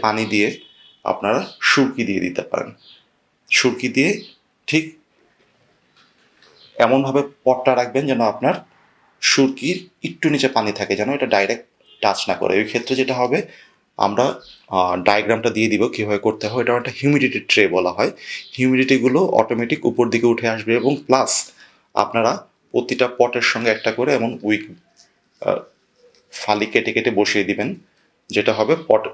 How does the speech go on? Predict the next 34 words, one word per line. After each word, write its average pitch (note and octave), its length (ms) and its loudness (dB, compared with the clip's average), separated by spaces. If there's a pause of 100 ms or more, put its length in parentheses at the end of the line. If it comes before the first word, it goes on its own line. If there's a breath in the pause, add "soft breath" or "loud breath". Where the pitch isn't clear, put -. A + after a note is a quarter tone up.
(120)
আপনার G2+ 300 0 (460)
বল G#2+ 140 6 (100)
থেকে C3+ 220 -2
নিচে A#2+ 200 -4
থেকে B2 120 -2 (100)
পানি A2+ 220 0
নিয়ে B2 180 -2
এসে - 160 -2
আপনার D#3+ 180 -12 (100)
প্লান্টটাকে - 480 -4 (580 soft breath)
সতেজ A2 420 0 (120)
রাখবে - 260 -6 (340)
অল্প G2 240 2
অল্প G2 100 -4 (100)
করে F#2+ 100 -2 (100)
পানি F#2 220 -2
দিয়ে। - 120 -2 (420 loud breath)
এবং B2 140 0 (340)
চেষ্টা C3 280 2
করবেন C3 240 0 (260)
এখানে A#2 180 -2 (100)
বসানোর A#2+ 380 0 (160)
আগে A#2+ 140 -2 (140)
ভালো A2+ 220 0
মতো A2+ 220 -2
প্লান্টটাতে A2 400 -2 (100)
পানি A#2 240 0
দিয়ে G2+ 180 2
দেওয়ার E2+ 220 0
জন্য। F2 140 -8 (140)
এর G#2 180 -2
ফলে B2 180 2 (1120 loud breath)
আপনার G#2+ 360 -2
মিডিয়াটা A2+ 280 0